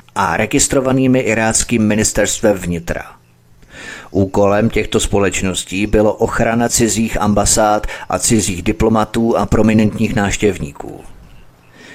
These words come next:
Jejich tajné úkoly ovšem známé nebyly.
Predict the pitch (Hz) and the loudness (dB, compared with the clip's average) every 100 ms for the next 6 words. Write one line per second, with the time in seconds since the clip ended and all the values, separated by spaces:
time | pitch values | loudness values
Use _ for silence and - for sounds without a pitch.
0 | - - 87 82 - - 82 85 90 85 | -12 -4 -2 -2 -4 -2 0 0 -2 -4
1 | 90 95 92 107 104 - 107 104 - 101 | -4 0 2 2 2 2 0 0 -2 -2
2 | 104 107 110 95 78 64 | 0 0 0 0 -2 -4